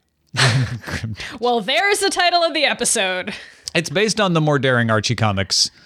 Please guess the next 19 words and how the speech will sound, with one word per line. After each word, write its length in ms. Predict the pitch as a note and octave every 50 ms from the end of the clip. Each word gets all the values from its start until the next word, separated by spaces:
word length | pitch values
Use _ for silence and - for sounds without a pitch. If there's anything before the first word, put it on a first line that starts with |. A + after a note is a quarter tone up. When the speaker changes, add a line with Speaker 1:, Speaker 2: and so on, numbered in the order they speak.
| - - - _ _ _
Speaker 1:
which 240 | - A#2 - - -
changed 480 | - - C#3 C3 B2 A2 G2+ - - -
tone 580 | - - B2 A#2 A2 G#2+ G2+ F#2+ F#2+ F#2+ F#2 E2 - _ -
recently. 580 | A2 A2+ A2 - G#3 F#3+ F#3 F#3+ F#3 F#3 -
Speaker 2:
Mm-hmm. 100 | F#2 G2
Speaker 1:
So, 420 | G2+ - - A2+ G2 F#2+ F#2+ G2 - - - - - - - - _ -
uh, 360 | G#2 G2+ G2+ G2 F#2+ F#2+ - -
they 180 | A2+ A#2 A#2 A2+
call 240 | - A#2+ B2 B2+ B2
it 100 | B2 - -
a 120 | A#2 A2
mashup 520 | G#2+ A2 A#2 C3+ C3 - - C3 B2 -
of 160 | A#2 G#2+ - -
Pretty 260 | - - D3 D3 C#3+
Little 220 | C3+ C3+ C3+ C3 B2
Liars 420 | A#2+ A#2+ A#2+ B2 B2 B2 A#2 G#2+
and 120 | G#2 G2
Twin 260 | - - B2+ A#2+ A#2+ A2
Peaks. 480 | - A2 F#2+ - - - - - -